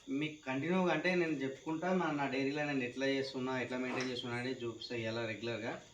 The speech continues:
కొంచెం లెంత్ ఉంటుందన్న, మీ ఇష్టం ఉంటే ఓపిక ఉంటే చూడండి. మీకు ఇలాగా చేసే లాభం ఉంటుందా లేకపోతే నష్టం ఉంటుందా అనేది అర్థమవుతుంది. అందుకే ముందే ఎక్స్‌ప్లెయిన్ చేసి నేను వీడియో మీకు చూపిస్తున్నా. నేను ఇప్పుడు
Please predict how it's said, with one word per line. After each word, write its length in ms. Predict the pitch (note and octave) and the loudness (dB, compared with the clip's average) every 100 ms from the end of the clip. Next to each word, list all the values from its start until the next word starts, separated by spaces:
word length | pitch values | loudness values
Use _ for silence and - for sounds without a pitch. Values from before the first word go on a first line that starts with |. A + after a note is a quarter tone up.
| - - - C3+ | -20 -16 -8 -4
కొంచెం 240 | C3+ C#3 | -2 2
లెంత్ 240 | C3+ C3+ | 2 2
ఉంటుందన్న, 500 | D#3+ D#3 D3 C3+ D#3 - - - - | 2 2 4 2 0 -4 -16 -14 -4
మీ 80 | B2 | -4
ఇష్టం 280 | A#2+ D#3+ D3+ | 0 2 2
ఉంటే 160 | D3 | 2
ఓపిక 340 | D#3 C3+ C3 C#3 | 2 2 -2 -2
ఉంటే 180 | C3 C3+ | -2 -2
చూడండి. 480 | A#2+ A#2+ A2+ B2+ - - - - | -2 0 0 0 -2 -8 -18 -8
మీకు 220 | A#2 B2 C3+ | -2 0 0
ఇలాగా 600 | C3+ C3+ C3+ C#3 D#3+ - - - - - C3+ | 2 2 2 4 2 0 -10 -20 -20 -8 -2
చేసే 200 | C3+ D3 | 0 4
లాభం 340 | B2 B2+ B2+ C3 | 4 4 2 0
ఉంటుందా 280 | B2+ C3 C3 | 0 0 2
లేకపోతే 420 | A#2+ A#2 B2 B2 | 0 -2 -4 -2
నష్టం 320 | A2 - A#2+ | -4 -4 -4
ఉంటుందా 260 | A#2+ A#2 A#2 | -4 -2 -2
అనేది 280 | A2+ A2+ G#2+ | -2 -4 -4
అర్థమవుతుంది. 640 | G2+ A2 G#2+ G2+ G#2 C#3 - - - - - - | -4 -4 -4 -6 -8 -10 -14 -20 -20 -20 -20 -10
అందుకే 260 | A#2 C3+ D#3 | -4 0 2
ముందే 280 | C3 C3 D3 | 2 2 2
ఎక్స్‌ప్లెయిన్ 380 | C3 - C#3+ C3+ | 0 -2 0 2
చేసి 200 | C3 D3 | 2 0
నేను 180 | C#3 B2 | 0 0
వీడియో 220 | A#2 A#2+ | 0 0
మీకు 180 | A#2+ A2+ | -2 -4
చూపిస్తున్నా. 520 | A2 A2+ - G#2+ C#3 G#3+ - - A#4 - - - - - - - | -4 -4 -6 -4 -4 -6 -14 -20 -20 -20 -20 -20 -20 -20 -20 -12
నేను 260 | G#2+ B2+ B2+ | -6 -4 -4
ఇప్పుడు 340 | B2 A#2+ A#2+ | -4 -4 -2